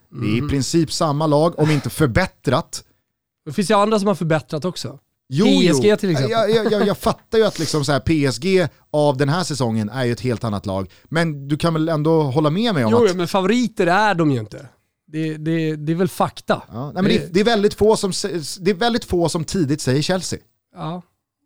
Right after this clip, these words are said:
Speaker 2: Nej, de ska, de, de, de är med, topp fyra.
Speaker 1: En annan snackis är ju Timo Werner.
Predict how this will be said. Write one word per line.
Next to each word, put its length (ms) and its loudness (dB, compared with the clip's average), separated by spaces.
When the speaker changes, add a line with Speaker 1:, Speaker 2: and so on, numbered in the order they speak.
Speaker 2:
Nej, 220 -10
de 200 -4
ska, 160 -4
de, 320 -4
de, 280 0
de 120 2
är 60 4
med, 260 2
topp 140 -4
fyra. 380 0
Speaker 1:
En 140 0
annan 260 2
snackis 440 -4
är 240 0
ju 120 0
Timo 360 -2
Werner. 560 -4